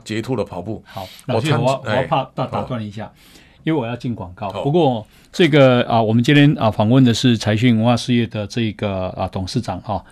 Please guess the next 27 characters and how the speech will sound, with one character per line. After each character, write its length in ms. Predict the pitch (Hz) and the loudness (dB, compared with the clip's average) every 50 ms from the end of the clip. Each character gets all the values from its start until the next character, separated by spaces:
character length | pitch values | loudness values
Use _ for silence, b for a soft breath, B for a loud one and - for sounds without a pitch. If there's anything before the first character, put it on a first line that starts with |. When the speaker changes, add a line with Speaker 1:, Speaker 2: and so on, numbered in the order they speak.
| b | b
Speaker 2:
谢 160 | b - 131 | b 2 4
金 160 | 113 123 131 113 | 4 6 4 4
河 160 | 104 101 98 | 2 0 -2
谢 160 | - - 113 | -2 -2 -4
董 120 | 98 92 | -4 -4
事 140 | 92 - - | -8 -8 -10
长。 160 | 98 92 85 - B B B B B B B B B | -10 -10 -12 -14 B B B B B B B B B
那 340 | - 180 170 156 143 135 - - - 202 | 4 6 6 6 6 4 0 -4 -8 -4
老 140 | 151 131 117 | 0 0 0
谢 220 | 117 - 180 156 131 | 2 2 2 2 2
啊， 100 | 110 101 | 2 0
写 220 | - - 151 143 | 0 2 2 2
这 100 | 135 147 | 4 4
本 140 | 131 139 135 | 4 2 2
册， 100 | 120 120 110 110 - | 2 0 -2 -2 0
我， 160 | 127 143 160 151 - 147 | 0 -2 -2 -2 -4 0
我 100 | 180 180 | 0 0
看 220 | 180 - - 196 | 0 2 0 2
了 80 | 190 156 | 2 0
真， 240 | - 139 127 123 123 - - - _ | -2 -2 -6 -6 -8 -12 -20 -18 _
真 180 | - 139 139 135 | -4 -2 -2 0
趣 180 | - 180 165 | 4 4 6
味 120 | 135 131 123 | 6 6 4
的， 100 | 113 107 | 2 2
就 60 | 107 | 2
是 60 | 127 127 | 2 4
讲 160 | 165 185 | 4 2